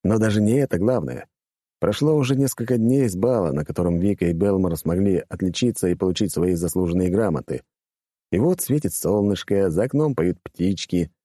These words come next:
Но они сами поют, их заставляют голуби. Эти пернатые гады держат в страхе всю округу, и пару раз я замечал, как они заставляют лесных птиц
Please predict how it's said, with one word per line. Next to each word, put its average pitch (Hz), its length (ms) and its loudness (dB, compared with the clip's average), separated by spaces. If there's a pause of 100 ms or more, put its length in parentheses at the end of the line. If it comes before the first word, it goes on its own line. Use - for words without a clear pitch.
(420)
Но 139 180 2
они 185 160 2
сами 175 300 0
поют, 131 440 0
их 90 160 0
заставляют 87 580 0
голуби. 127 440 0 (640)
Эти 127 260 -2
пернатые 107 540 0
гады 98 300 2
держат 92 320 0
в - 40 -8
страхе 90 380 -2
всю 92 180 0
округу, 82 540 0 (280)
и 78 80 0
пару 92 240 0
раз 95 200 0
я 87 60 0
замечал, 87 480 0 (300)
как 98 160 -2
они 104 120 2
заставляют 90 540 0
лесных 85 340 -2
птиц 113 300 -2